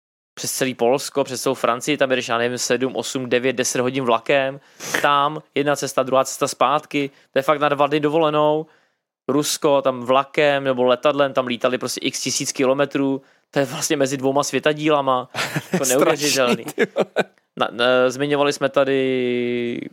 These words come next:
Speaker 1: Ondra Kůdela přestoupil do, do Indonésie, tak tam
Speaker 2: Máš výjezdy
Speaker 1: tři-,
Speaker 2: na, na
Speaker 1: tři-,
Speaker 2: Bali.
Speaker 1: třetinu výjezdů prostě, eh, to jsme vlastně nezmiňovali, jaký způsob může být toho výjezdu,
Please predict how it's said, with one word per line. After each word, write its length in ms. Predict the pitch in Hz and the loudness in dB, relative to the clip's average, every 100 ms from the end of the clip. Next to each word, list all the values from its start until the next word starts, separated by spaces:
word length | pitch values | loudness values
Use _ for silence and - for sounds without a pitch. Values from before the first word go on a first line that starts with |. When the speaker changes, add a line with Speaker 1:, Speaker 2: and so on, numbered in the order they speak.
| - - - - | -16 -20 -20 -4
Speaker 1:
Ondra 240 | 127 131 | 0 0
Kůdela 320 | - 135 127 127 | 0 0 2 0
přestoupil 520 | 123 - 131 127 123 | -2 -4 -2 0 2
do, 260 | 123 120 - _ _ _ _ _ - | 2 2 -4 _ _ _ _ _ -4
do 240 | 117 117 | 0 0
Indonésie, 880 | 113 127 143 156 151 143 139 127 123 - _ _ | 0 0 2 4 2 2 2 2 -2 -12 _ _
tak 120 | - 123 | -8 -2
tam 220 | 123 120 _ - | -2 -4 _ -6
Speaker 2:
Máš 220 | 127 123 | -4 0
výjezdy 220 | 131 131 | 0 2
Speaker 1:
tři-, 80 | 131 | 2
Speaker 2:
na, 140 | 127 | 2
na 120 | 135 139 | 2 2
Speaker 1:
tři-, 60 | |
Speaker 2:
Bali. 240 | 151 147 143 | 2 2 0
Speaker 1:
třetinu 480 | - 180 165 185 | -2 -2 0 -2
výjezdů 420 | 165 160 156 151 156 | 0 0 0 0 -2
prostě, 720 | 143 143 - 151 147 147 147 - _ _ - - | -2 -2 0 2 4 4 0 -6 _ _ -10 -4
eh, 120 | 110 - | -4 -4
to 80 | |
jsme 120 | - 165 | -2 0
vlastně 220 | 151 170 | 0 0
nezmiňovali, 640 | 131 139 139 143 151 160 | 0 0 2 2 2 0
jaký 200 | 131 143 | 0 -4
způsob 340 | - 139 156 | -4 -2 -2
může 160 | 139 139 | -2 -2
být 120 | 143 | 0
toho 160 | 139 139 | 2 2
výjezdu, 680 | 123 123 117 127 131 160 | 2 0 0 0 0 0